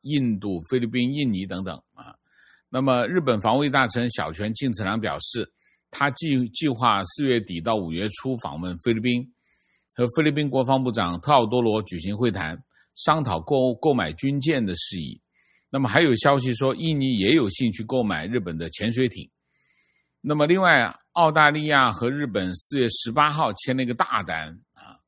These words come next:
签了一个大单，是一百亿澳元的合同。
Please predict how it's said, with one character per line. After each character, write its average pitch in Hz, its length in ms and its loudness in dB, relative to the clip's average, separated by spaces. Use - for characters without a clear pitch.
签 143 160 -2
了 147 60 -2
一 143 40 -4
个 147 60 -4
大 127 220 2
单， 113 280 -2
是 104 560 -4
一 165 100 -2
百 87 320 0
亿 127 240 -6
澳 120 240 2
元 90 240 -4
的 92 120 -4
合 - 180 -8
同。 82 240 -14